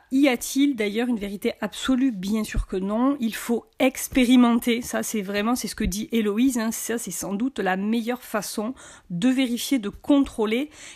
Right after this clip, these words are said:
et finalement de comprendre ce qui nous convient le mieux.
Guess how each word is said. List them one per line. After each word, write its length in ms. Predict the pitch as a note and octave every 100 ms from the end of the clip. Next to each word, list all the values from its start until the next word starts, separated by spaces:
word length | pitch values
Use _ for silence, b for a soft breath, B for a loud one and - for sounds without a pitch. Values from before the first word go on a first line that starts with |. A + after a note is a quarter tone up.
| B
et 100 | A#3
finalement 440 | - G#3 G3 A3 B3+
de 200 | F3+ F#3+ - _
comprendre 760 | - D#4 C4 - B3+ C#4 C4+ A3
ce 200 | - A#3
qui 260 | - C#4
nous 100 | C4+
convient 480 | - G#3 G3+ G#3 B3+
le 180 | A#3 G#3
mieux. 360 | G#3+ G#3 G3+